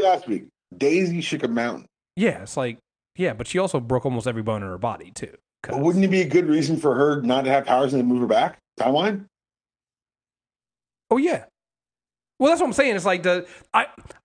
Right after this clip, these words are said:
Speaker 1: I want Daisy to keep having her power 'cause she's so powerful, but at the same time, it's like, if you're bringing everything back full circle, then her not having powers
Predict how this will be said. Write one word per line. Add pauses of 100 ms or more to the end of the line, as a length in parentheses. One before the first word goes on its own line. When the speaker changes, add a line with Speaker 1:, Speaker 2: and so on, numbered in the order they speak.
Speaker 1:
I
want
Daisy
to
keep
having
her
power
'cause
she's
so
powerful,
but
at
the
same
time,
it's
like,
if
you're
bringing
everything
back
full
circle,
then
her
not
having
powers